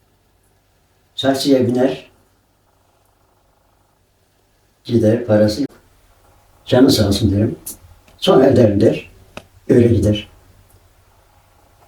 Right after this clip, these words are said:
Bir anım daha var ki taksicilikte öyle bir ilginç. Burada bir arkadaş geldi. Taksim'e bindi. Beni dedi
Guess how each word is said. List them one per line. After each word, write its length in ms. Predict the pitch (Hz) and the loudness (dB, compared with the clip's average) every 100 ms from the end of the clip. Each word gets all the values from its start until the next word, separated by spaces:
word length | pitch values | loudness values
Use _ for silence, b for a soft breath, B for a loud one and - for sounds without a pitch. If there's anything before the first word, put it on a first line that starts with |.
| _ - | _ -4
Bir 260 | 147 202 139 | 0 2 4
anım 220 | 143 139 | 4 6
daha 240 | 135 139 | 4 4
var 160 | 143 143 | 2 0
ki 140 | 113 | 0
taksicilikte 520 | 113 120 - 113 110 110 - | 2 2 2 2 2 0 0
öyle 200 | 123 139 | 0 2
bir 200 | 110 113 - - - | 2 0 -6 -14 0
ilginç. 500 | 117 110 - - - - _ _ _ _ _ _ _ _ _ _ _ _ _ _ _ _ - | 2 2 0 -6 -14 -20 _ _ _ _ _ _ _ _ _ _ _ _ _ _ _ _ -2
Burada 220 | 156 147 | 2 4
bir 60 | 151 | 2
arkadaş 400 | 135 135 117 110 | 2 2 0 0
geldi. 320 | 95 92 82 - - _ _ _ _ _ _ _ _ _ | -2 -2 -6 -12 -20 _ _ _ _ _ _ _ _ _
Taksim'e 500 | - 139 - 113 104 | 0 0 2 2 2
bindi. 420 | 110 104 104 - - _ - | 2 4 4 2 -4 _ -2
Beni 220 | 143 175 | 2 4
dedi 440 | 190 175 175 - | 6 6 6 2